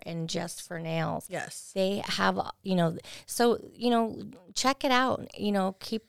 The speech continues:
Speaker 1: you know, keep your, an open mind and do some research on where you can actually find these types of things.
Speaker 2: Right.
Speaker 1: Because that's gonna be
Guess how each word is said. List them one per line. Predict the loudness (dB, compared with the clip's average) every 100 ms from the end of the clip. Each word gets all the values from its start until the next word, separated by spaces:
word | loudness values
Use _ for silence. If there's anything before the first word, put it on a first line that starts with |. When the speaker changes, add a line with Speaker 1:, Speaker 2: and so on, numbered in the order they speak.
| _ -4
Speaker 1:
you | 0
know, | 0 0 -4 -16 _ _ _ _
keep | -8 0 0 2
your, | 4 6
an | 8
open | 6 4 2
mind | 2 2 2
and | 2
do | 2 2 2 0 -2
some | 0 0
research | 0 -2 -2 -2 -2 -4 -14 -16 -10 2
on | 4
where | 10 10
you | 10 2
can | 0 -2
actually | -2 -2 -2 -4
find | 2 2 2 0
these | -2 -2
types | -2 -4 -8
of | -6
things. | -2 0 0
Speaker 2:
Right. | -2 -4 -12 -20 _ -20 -8
Speaker 1:
Because | -2 2 4
that's | 4 4 2
gonna | 0 2
be | 2 2 0